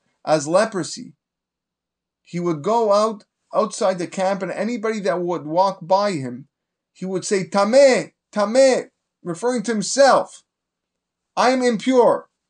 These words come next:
On a simple level, it's so that people don't get near him. If they get near him, or they touch him, or they're under the same roof, they become impure as well. But the Gemara tells us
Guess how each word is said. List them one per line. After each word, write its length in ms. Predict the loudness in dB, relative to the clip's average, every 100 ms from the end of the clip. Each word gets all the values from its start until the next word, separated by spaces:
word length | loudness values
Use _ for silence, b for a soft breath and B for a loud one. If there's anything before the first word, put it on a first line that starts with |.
| _
On 120 | -6
a 60 | -4
simple 400 | -4 -6 -4 -2
level, 420 | 4 4 2 -2
it's 160 | -4 -2
so 140 | -2
that 260 | 4 2 2
people 360 | -8 -6 -6
don't 180 | -2 -2
get 160 | -2 0
near 220 | 2 2
him. 260 | 0 -8 _ _ _ _ _ -8
If 120 | -4
they 100 | -2
get 200 | -2 -2
near 200 | -2 -2
him, 80 | -2
or 80 |
they 140 | -2 0
touch 280 | 2 0 -2
him, 140 | -6
or 80 | -4
they're 80 | -2
under 180 | -4
the 120 | -6 -6
same 280 | -4 -4
roof, 240 | -4 -6 -8 b b -2
they 220 | 2 2
become 360 | -2 -4 -2 -2
impure 360 | -4 -6 -6
as 120 | -6
well. 460 | 0 2 2 0 -10 _ _ _ _ _ _ _ _ _ _ _ _ _ _
But 160 | -4
the 80 | -4
Gemara 500 | -2 0 2 2 0
tells 360 | 0 2 2 4
us 420 | 0 0 -8